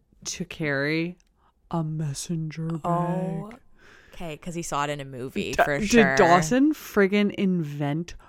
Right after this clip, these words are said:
Speaker 1: the messenger bag? He is so messenger bag to
Speaker 2: He's
Speaker 1: me.
Speaker 2: such a fucking messenger bag. It's literally, he's, his whole personality is just from
Speaker 1: It's him.
Speaker 2: movies. He literally just saw this in a movie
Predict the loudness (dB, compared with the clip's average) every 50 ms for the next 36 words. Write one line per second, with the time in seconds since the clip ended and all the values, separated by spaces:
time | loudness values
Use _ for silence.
0 | _ _ -8 -4 0 2 2 2 2 0 0 -2 -2 -4 -4 -6 -6 -4 -4 -4
1 | -4 -4 -4 -4 -4 -4 -4 -4 -4 -4 -4 -4 -6 -8 -10 -16 -10 -4 -2 -2
2 | 0 0 0 -2 -2 -2 -2 -2 0 0 0 -2 -4 -4 -6 -8 -8 -6 -4 -4
3 | -4 -2 -4 -4 -4 -6 -8 -6 -6 -4 -4 -4 -6 -6 -8 -10 -10 -10 -10 -10
4 | -10 -12 -14 -14 -16 -18 -20 -20 -20 -20 -18 -18 -16 -14 -12 -10 -10 -10 -10 -12
5 | -14 -16 _ _ -16 -14 -12 -12 -12 -12 -12 -12 -12 -12 -12 -10 -10 -10 -10 -12
6 | -12 -16 -20 -20 -16 -12 -12 -10 -10 -8 -8 -6 -4 -4 -2 -4 -4 -6 -8 -10
7 | -10 -10 -8 -10 -10 -12 -12 -12 -12 -12 -12 -12 -12 -10 -8 -6 -6 -6 -4 -4
8 | -4 -4 -6 -8 -10 -10 -10 -10 -12 -10 -10 -10 -10 -8 -8 -8 -8 -8 -8 -10
9 | -10 -10 -8 -8 -8 -8 0 4 6 6 6 6 4 4 4 4 0 -4 -10 -12
10 | -14 -14 -14 -12 -12 -8 -4 -4 -2 -2 -2 -2 -4 -4 -4 -4 -4 -4 -4 -4
11 | -6 -8 -8 -6 -6 -6 -6 -6 -8 -12 -16 -18 -20 -20 -20 _ _ _ _ _
12 | _ -20 -20 -16 -10 -4 -2 0 0 0 -2 -4 -6 -8 -6 -6 -6 -8 -8 -8
13 | -10 -10 -10 -10 -12 -10 -10 -12 -14